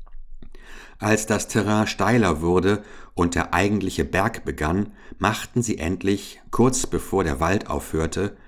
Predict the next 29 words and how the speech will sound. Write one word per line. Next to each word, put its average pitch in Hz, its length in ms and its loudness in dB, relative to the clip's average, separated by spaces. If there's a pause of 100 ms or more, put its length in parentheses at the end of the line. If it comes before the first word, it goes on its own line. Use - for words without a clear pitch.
(180)
an 120 300 2
einem 78 280 -2
kleinen 90 460 -2
Wasserfalle 73 680 -6
Halt 95 340 -2 (340)
und - 160 -2
gingen 117 300 6
daran, 107 500 2 (180)
an 78 100 -4
der - 180 -6
ersten 90 420 0
Brotfrucht 80 720 -2 (220)
ihren 104 260 4
sich 78 240 -2
meldenden 80 540 2
Hunger 71 300 -2
zu 82 120 -4
stillen. - 640 -6 (1400)
Es - 140 -4
gab 127 320 4
zweierlei 117 540 2
Arten 110 320 -2
von 76 320 -4
diesen 73 340 -2
Bäumen. 76 600 -2 (400)
An 78 160 0
Größe 92 520 4
und 82 220 -2 (180)
Blätterform 101 760 0